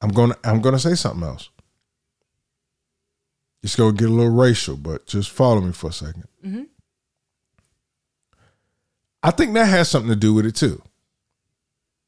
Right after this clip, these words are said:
Speaker 1: I think Ashley's married to a white guy who might not has, have been portrayed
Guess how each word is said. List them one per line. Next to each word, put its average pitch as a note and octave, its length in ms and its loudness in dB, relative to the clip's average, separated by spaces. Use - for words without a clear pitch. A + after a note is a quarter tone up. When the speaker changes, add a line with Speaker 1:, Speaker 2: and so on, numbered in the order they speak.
Speaker 1:
I - 40 -20
think A#2+ 240 -2
Ashley's E3 500 2
married G3 340 4
to G3+ 140 2
a G3 40 4
white G3 320 4
guy F#3 440 4
who D3+ 240 4
might D#3 320 2
not F#3 220 0
has, D#3 280 0
have C3+ 300 2
been D#3 220 4
portrayed F3 1000 2